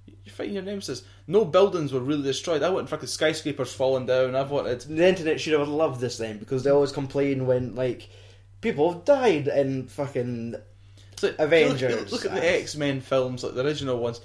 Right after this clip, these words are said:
Speaker 1: They fucking blew up a bridge. Had
Speaker 2: They
Speaker 1: Magneto ripping shit apart, and in this it's like, what, a Burger King sign was damaged? But it's
Speaker 2: Aye.
Speaker 1: alright, a Hopper was made in the process.
Speaker 2: Exactly. Right. Um,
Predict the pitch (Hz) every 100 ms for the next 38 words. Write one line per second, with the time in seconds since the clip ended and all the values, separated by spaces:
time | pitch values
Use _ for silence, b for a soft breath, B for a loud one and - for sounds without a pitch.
0 | B 214 233 196 147 180 156 131 127 131
1 | 107 - - - - b b b 170 165
2 | 151 175 196 165 160 - 139 - - -
3 | 170 127 113 123 - 180 165 - - -
4 | 117 104 - 143 - - - 110 110 139
5 | 147 151 143 143 143 131 127 143 151 143
6 | - - b b b 139 165 151 165 139
7 | 214 170 143 131 139 143 139 139 - 101
8 | 98 - 160 151 135 76 - 76 - -
9 | - - - - - - B B - 110
10 | 95 B B B 147 160 165 165 160